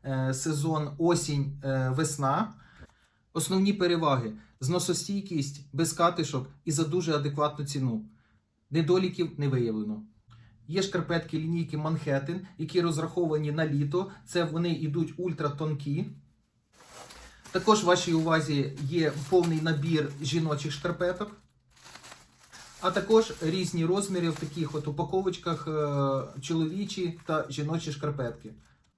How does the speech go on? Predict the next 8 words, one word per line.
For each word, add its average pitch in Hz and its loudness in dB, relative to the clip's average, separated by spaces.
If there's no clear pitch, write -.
Ось 151 -10
так 156 -6
вони 143 -10
виглядають. 156 -8
Чудові 147 -8
та 139 -10
стильні 135 -12
шкарпетки. 160 -12